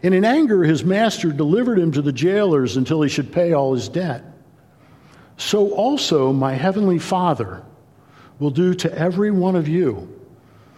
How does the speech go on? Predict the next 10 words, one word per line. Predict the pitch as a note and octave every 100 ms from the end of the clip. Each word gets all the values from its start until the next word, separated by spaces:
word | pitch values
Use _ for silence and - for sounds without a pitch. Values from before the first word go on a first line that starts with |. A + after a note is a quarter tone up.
| -
if | D3+ C#3
you | C#3 B2+
do | C#3 C3+
not | C#3+ D3+ F3+ -
forgive | - B2+ A2 E3+ B2 G#2 G2 - - - - _ _
your | A#2 A#2 A2+
brother | G#2 B2+ A#2+ G2 F#2 -
from | - B2+ A2
the | A2+
heart." | D3 A#2+ F#2+ -